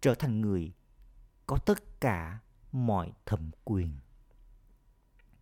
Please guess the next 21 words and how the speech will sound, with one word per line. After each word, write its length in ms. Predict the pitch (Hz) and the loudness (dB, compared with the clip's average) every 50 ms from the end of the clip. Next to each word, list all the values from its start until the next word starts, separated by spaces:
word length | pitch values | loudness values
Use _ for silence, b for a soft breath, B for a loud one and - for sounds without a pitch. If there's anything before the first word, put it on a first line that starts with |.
| _ _ _ _ _ _ _ _ _ - - _ _ _ _ _ _ _ _ _ _ _ _ _ _ _ _ _ | _ _ _ _ _ _ _ _ _ -20 -20 _ _ _ _ _ _ _ _ _ _ _ _ _ _ _ _ _
Và 260 | 120 110 90 107 98 - - | -6 0 2 2 2 2 0
con 220 | 110 107 104 98 - - | 0 0 0 -2 -4 -4
có 240 | - 101 101 110 - - | -2 -2 -2 -2 -2 -2
được 260 | 123 98 82 78 - - _ _ _ _ _ _ _ _ _ _ | -2 -2 -2 -4 -10 -18 _ _ _ _ _ _ _ _ _ _
thẩm 240 | - 147 104 92 95 - - | 2 2 2 2 -2 -6 -4
quyền 440 | - 139 127 104 90 87 80 71 69 - - _ _ _ _ _ - _ _ | 0 2 2 2 2 0 -4 -8 -12 -16 -20 _ _ _ _ _ -20 _ _
to 220 | - 92 95 92 | 0 0 0 -2
lớn 340 | 85 87 87 87 85 87 107 - - - | -2 -2 -2 -2 -2 -4 -6 -8 -10 -8
ấy. 380 | - 98 85 82 87 104 135 165 190 - - - _ _ _ _ _ _ _ _ _ _ _ _ _ _ _ _ _ _ _ _ _ _ _ _ _ _ _ _ _ _ _ _ _ _ _ - - - - - | -6 -4 -4 -4 -4 -6 -6 -8 -8 -12 -18 -20 _ _ _ _ _ _ _ _ _ _ _ _ _ _ _ _ _ _ _ _ _ _ _ _ _ _ _ _ _ _ _ _ _ _ _ -20 -20 -20 -20 -4
Con 340 | - 127 123 120 117 113 110 104 | 0 0 2 2 2 0 0 -2
chỉ 120 | - - 151 | -2 -4 -4
cần 300 | 139 - 151 117 113 107 | 0 2 2 2 2 0
nghĩ 180 | 101 98 90 | 0 -2 -4
về 220 | 107 104 107 104 82 | -2 -2 -2 -2 0
nó 380 | 80 80 82 90 101 127 156 - - _ _ _ _ _ _ _ _ _ _ _ _ _ _ _ _ _ _ _ _ _ | -2 -4 -6 -6 -8 -8 -12 -14 -18 _ _ _ _ _ _ _ _ _ _ _ _ _ _ _ _ _ _ _ _ _
Nếu 160 | - 110 113 | 0 0 2
như 200 | 123 135 127 117 117 - | 2 2 2 0 0 -2
ai 160 | 117 110 101 | -4 -4 -2
đó 260 | 92 90 87 104 127 | -2 -2 -4 -4 -6
hỏi 260 | - - 98 85 73 - - - | -6 -4 -6 -6 -6 -8 -14 -10
con, 340 | - - 95 95 92 90 87 | -6 -4 -4 -2 -4 -4 -8